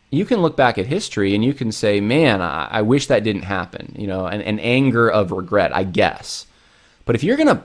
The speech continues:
personalize that and say that I just, I'm bitter against these people that did nothing because they are downstream from that, and you're gonna, you know, be angry at white people, you got a problem, man. You don't have a right to be angry at white people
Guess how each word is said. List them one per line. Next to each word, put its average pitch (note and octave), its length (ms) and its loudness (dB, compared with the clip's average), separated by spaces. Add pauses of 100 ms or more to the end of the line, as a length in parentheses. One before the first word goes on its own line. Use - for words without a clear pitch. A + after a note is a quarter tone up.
personalize F3+ 760 2
that F#3 360 -4
and A2 160 -2
say A2 300 2
that G2 180 2
I A#2 180 4
just, A#2 220 0
I'm G#2+ 320 0
bitter G#2 400 0
against G2 400 -4
these G2 220 -4
people G2 400 -4
that A2+ 200 0
did D#3 200 6
nothing C3 640 2 (720)
because A#2+ 320 2
they C#3+ 180 8
are B2+ 180 6
downstream A#2+ 720 0
from G2+ 220 -4
that, - 400 -14 (560)
and A#2 140 -2
you're C3 160 4
gonna, A#2 360 0 (540)
you - 100 -16
know, - 180 -12 (260)
be C3+ 160 4
angry C#3+ 400 2
at G2 160 -4
white G#2 500 0
people, - 560 -8 (600)
you - 100 -10
got F#3 140 -8
a F3+ 40 -12
problem, A#2+ 500 -2
man. D#2 400 -10
You D#3+ 140 -4
don't C4+ 200 0
have E3 280 -2
a A#2 60 6
right F#2+ 280 0
to A#2+ 80 -2
be G#2+ 160 -2
angry A#2 380 2
at G#2 200 2
white G#2 380 2
people - 540 -8